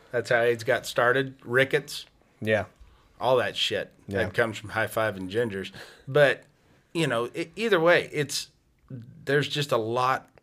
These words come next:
Speaker 1: going on wrong. And it doesn't really matter, even if you have a bad coach, even if you have injuries, even if some position,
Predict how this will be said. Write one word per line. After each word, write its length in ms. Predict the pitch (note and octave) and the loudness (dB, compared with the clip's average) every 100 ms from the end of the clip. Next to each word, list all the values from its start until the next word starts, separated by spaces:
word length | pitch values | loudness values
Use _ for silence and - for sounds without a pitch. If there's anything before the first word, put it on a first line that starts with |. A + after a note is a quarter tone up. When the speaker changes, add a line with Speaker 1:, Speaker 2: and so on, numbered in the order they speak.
| _ - A2+ | _ -18 -6
Speaker 1:
going 240 | A#2 A#2+ | -2 0
on 180 | A2+ A2+ | 0 0
wrong. 240 | A#2+ A#2+ A2 - - | 0 -2 -6 -12 -2
And 320 | D3 C#3 C3 - - | 0 0 -4 -8 -2
it 140 | E3+ | 0
doesn't 300 | F#3 F#3 F3 | 2 0 0
really 180 | E3+ D3+ | -2 0
matter, 560 | C3 C#3 D3+ C3+ A#2 - _ - | 0 2 2 2 -2 -8 _ -6
even 220 | D#3+ D#3+ | -2 0
if 120 | E3 E3 | -2 -2
you 100 | C#3 | -2
have 180 | C3+ | -2
a 60 | C3+ | -2
bad 320 | A#2+ A#2 A2 | -2 -2 -4
coach, 320 | - A2 - | -4 -4 -4
even 240 | - C#3+ C#3 | -6 -4 -4
if 140 | C3+ | -4
you 100 | C3 | -4
have 200 | C3 B2+ | -4 -4
injuries, 560 | - C#3 A#2+ A#2 A#2+ A2 | -2 -2 -2 -2 -4 -4
even 220 | C3 C3+ | -6 -4
if 120 | C3 A#2+ | -4 -4
some 300 | - D3 C3+ | -6 -4 -4
position, 360 | C3 C#3 A#2 | -4 -6 -6